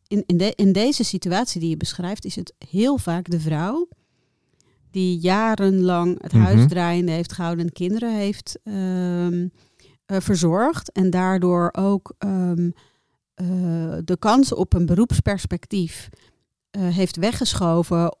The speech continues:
Speaker 1: om er thuis te zijn. Ja, en dat vraagt natuurlijk ook om een bepaalde, eh, tegemoetkoming. Dus dat snap ik dan ook wel weer.
Speaker 2: Ja.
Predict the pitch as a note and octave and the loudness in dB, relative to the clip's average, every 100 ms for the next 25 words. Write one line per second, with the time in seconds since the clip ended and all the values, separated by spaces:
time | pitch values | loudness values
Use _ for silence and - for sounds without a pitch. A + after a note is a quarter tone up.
0 | _ _ - B3+ B3 - F#3+ F3 E3+ G#3 | _ _ -4 4 4 4 0 0 2 0
1 | - A3+ A3 G#3+ A#3+ F4 F#4+ _ _ _ | 0 -4 -2 0 4 4 2 _ _ _
2 | _ _ B3+ - A#3 A#3 - - C4 B3+ | _ _ -8 -2 0 0 -2 -2 0 0
3 | - G3 G#3+ F3+ - F4+ - G#3 F#3 F3+ | -2 0 0 -2 0 -2 -2 -2 -2 -2
4 | - F#3+ F3+ F#3 F3+ F3 F3 F3+ _ _ | -6 -4 -2 0 0 0 -2 -4 _ _
5 | _ _ _ _ _ - F3+ - - C4 | _ _ _ _ _ -6 -4 -2 2 2
6 | D#4+ - D3 D#3+ E3 F#3 - A#3+ - C#4 | 2 2 2 2 2 2 0 -2 0 2
7 | - - A#3 B3 - D3 D3 D3+ D#2 A#2+ | 2 0 0 0 2 0 0 -2 0 6
8 | A#2 | 6